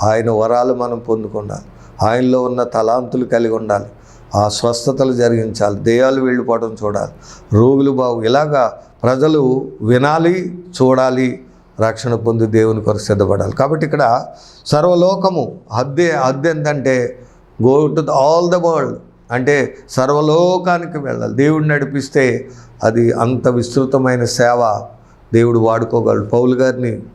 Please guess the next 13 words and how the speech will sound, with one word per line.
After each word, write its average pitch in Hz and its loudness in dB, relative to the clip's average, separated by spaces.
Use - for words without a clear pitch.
ఎంతో 110 2
విస్తృతంగా, 110 0
పేతురు 120 2
గారు 120 2
అయితే 123 0
యెరూషలేములోనే 139 2
ఆయన 131 0
సేవ 123 0
చేశారు, 117 0
కానీ 107 -2
పౌలు 127 4
గారిని 127 0
అయితే 113 0